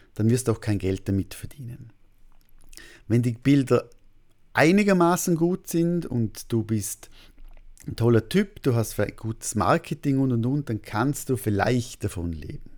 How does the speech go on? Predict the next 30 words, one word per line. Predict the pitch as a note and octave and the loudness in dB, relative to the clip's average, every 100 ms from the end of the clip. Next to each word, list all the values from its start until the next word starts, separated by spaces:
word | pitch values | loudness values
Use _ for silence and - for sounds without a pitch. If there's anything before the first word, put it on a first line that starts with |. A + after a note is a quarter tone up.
| - - - - - - - - - | -18 -20 -20 -20 -20 -20 -20 -20 -20
So, | - D#2+ - - - | -10 -10 -10 -16 -12
und | A2 | -6
davon | A#2+ B2 A#2+ | -2 0 6
leben | C#3 G3 F#3+ | 6 6 4
heißt | C3+ C3+ - | 4 2 2
ja | |
nicht | B2 A#2 | 0 0
hundert | B2 A#2 G#2+ | 0 -2 -2
Prozent | G2 - C3 B3+ - | -6 0 2 2 -2
vielleicht, | A3 G3+ | -2 -2
sondern | F3+ D#3 | 0 -2
vielleicht | C#3 | 0
sagst | C3 A#2+ - | -2 -4 -4
du, | |
„Ich | B2 | -2
möchte | A#2+ A#2 - | 0 -2 -2
nur | B2+ C3 - - | -2 0 -2 -4
achtzig | A2 - - - | -10 -10 -14 -8
Prozent | A2 - A2+ - | -6 -2 0 0
meinem | G2 F#2 | -2 -2
alten | G2+ A#3 D#3+ | -2 -2 -2
Job | - D#3 - | 0 0 0
arbeiten | B2+ C3 B2 B2 | 0 2 0 0
und | G#2 - | -4 -6
zwanzig | - C#3 - - | -6 -4 -6 -10
Prozent | D3 - C#3 C3+ C#3 - - - - - _ _ | -10 -4 0 0 -2 -8 -20 -20 -20 -20 _ _
davon | A#2 C3 C3 | -4 0 2
leben“, | A2+ A#2+ B2 B2+ B2 | 4 4 4 0 -2
oder | - G2+ G2+ | -2 -4 -6
ich, | F#2+ - - | -8 -12 -18